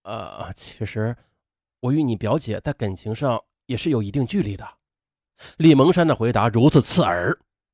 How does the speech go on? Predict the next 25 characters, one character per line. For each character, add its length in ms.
挂 200
断 140
电 120
话 160
之 100
后 200
的 100
魏 140
小 180
青 160
伤 200
心 140
不 160
已 160
啊， 140
她 140
觉 120
得 160
男 180
友 140
当 200
初 280
说 160
爱 220
她， 160